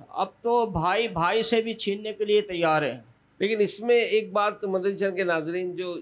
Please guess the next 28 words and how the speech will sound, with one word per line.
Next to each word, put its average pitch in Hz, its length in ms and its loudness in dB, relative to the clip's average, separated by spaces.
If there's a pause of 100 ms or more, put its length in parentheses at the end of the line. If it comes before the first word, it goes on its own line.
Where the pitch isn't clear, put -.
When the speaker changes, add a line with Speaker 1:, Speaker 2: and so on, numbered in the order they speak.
Speaker 2:
اس 175 220 -8
طرح 185 280 2
کا 180 200 0
معاملہ 160 400 0
ہم 170 240 0
پرانے 151 360 0
دور 143 260 0
کا 151 200 -2
سنتے 139 540 0
ہیں 110 180 -4 (1000)
تو 175 120 -2
یہ 202 500 4 (220)
ظاہر 160 280 0
ہے 220 80 4
ایک 202 280 -2 (240)
طبقہ 202 640 2 (240)
ایسا 170 320 0
ہوتا 196 260 0
ہے 226 60 -2
جب 160 160 2
غربت 170 480 2 (640)
بالکل 208 300 2
بولتی 180 480 2
تھی 190 160 0
کہ 170 300 2 (140)
غربت 170 400 2
ہے، 120 260 0 (960)
لیکن 180 440 0